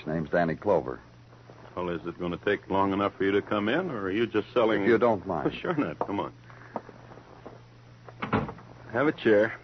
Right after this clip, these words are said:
Speaker 2: Now, you don't mind me trying to squeeze into this outfit all the while, do you?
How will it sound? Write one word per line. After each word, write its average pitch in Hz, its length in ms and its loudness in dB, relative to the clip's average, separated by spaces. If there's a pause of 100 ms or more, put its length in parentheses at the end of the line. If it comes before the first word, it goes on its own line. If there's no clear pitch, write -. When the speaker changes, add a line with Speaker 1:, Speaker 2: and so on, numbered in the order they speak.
(240)
Speaker 2:
Now, 117 60 4
you 185 140 6
don't 180 200 6
mind 160 260 4
me 147 80 4
trying 143 240 2
to 127 60 2
squeeze 139 320 0
into 127 200 0
this 117 180 0
outfit 131 380 0
all 87 120 -2
the 85 80 -4
while, 85 180 -2
do 90 100 -2
you? 98 60 -2